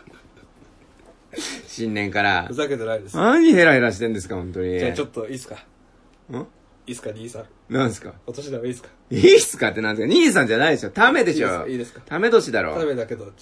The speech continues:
Speaker 2: といいっすか？
Speaker 1: 何が？
Speaker 2: 僕の方が三ヶ月遅いんで。
Speaker 1: まあ、それも、うん、うん、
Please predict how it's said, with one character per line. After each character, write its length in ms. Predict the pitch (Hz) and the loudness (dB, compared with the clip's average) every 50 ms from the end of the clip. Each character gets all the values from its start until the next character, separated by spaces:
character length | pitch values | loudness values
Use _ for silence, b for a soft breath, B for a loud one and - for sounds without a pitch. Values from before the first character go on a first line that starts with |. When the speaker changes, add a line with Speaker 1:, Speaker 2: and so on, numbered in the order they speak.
| _ | _
Speaker 2:
と 80 | _ 110 | _ -20
い 40 | 107 | -20
い 20 | |
っ 20 | 110 | -18
す 80 | - | -20
か？ 60 | - - _ _ _ _ _ | -20 -20 _ _ _ _ _
Speaker 1:
何 340 | - 95 92 90 87 87 - | -10 -10 -8 -8 -10 -12 -10
が？ 40 | - | -10
Speaker 2:
僕 160 | 143 143 151 | -8 -6 -4
の 80 | 143 | -4
方 80 | 151 139 | -4 -4
が 80 | 120 113 | -4 -8
三 180 | - 131 131 | -8 -10 -10
ヶ 60 | 131 | -8
月 240 | 131 123 113 101 - | -10 -10 -12 -12 -14
遅 220 | 101 104 101 110 104 | -14 -14 -14 -14 -16
い 20 | |
ん 100 | 98 101 | -16 -18
で。 120 | - - - _ _ _ _ | -20 -20 -20 _ _ _ _
Speaker 1:
ま 140 | - 110 104 | -12 -10 -10
あ、 40 | 101 | -8
そ 100 | 101 131 | -6 -6
れ 80 | 156 | -6
も、 100 | 190 202 | -6 -6
う 20 | 196 | -6
ん、 0 | |
う 40 | 156 - - - - - - - - - 135 139 127 117 - - - - - | -8 -10 -14 -18 -20 -20 -20 -20 -20 -20 -20 -18 -18 -18 -18 -18 -18 -18 -18
ん、 520 | 123 104 98 95 87 87 90 - - - | -18 -16 -16 -16 -16 -16 -18 -18 -20 -20